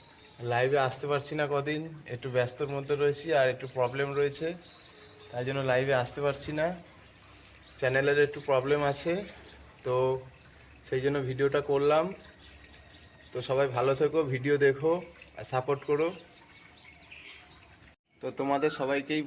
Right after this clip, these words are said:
বলবো, প্লিজ একটু সাপোর্ট করো, ভিডিওটা দেখো, ভিডিওগুলো কেমন হচ্ছে একটু জানিও, তোমাদের জন্যই ভিডিও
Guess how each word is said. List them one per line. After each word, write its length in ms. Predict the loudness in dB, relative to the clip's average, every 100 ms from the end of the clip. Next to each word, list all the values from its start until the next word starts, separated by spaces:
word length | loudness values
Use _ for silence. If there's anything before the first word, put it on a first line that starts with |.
| -4
বলবো, 300 | -4 0 0 0 -2
প্লিজ 340 | -2 0 -2 -6 -8
একটু 160 | -8 -6
সাপোর্ট 320 | -4 -4 -6 -8
করো, 180 | -4 -2 -2 -4
ভিডিওটা 360 | -4 -4 -4 -4 -4
দেখো, 240 | -2 -4 -6 -6
ভিডিওগুলো 420 | -4 -2 -2 -4 -2
কেমন 200 | -2 -2 -6
হচ্ছে 200 | -6 -8
একটু 140 | -8 -6 -4
জানিও, 360 | -2 -2 -4 -6 -10 -18 -20 -20 -16
তোমাদের 320 | -6 -2 -2 -2
জন্যই 260 | -2 -2 -2 -4
ভিডিও 200 | -4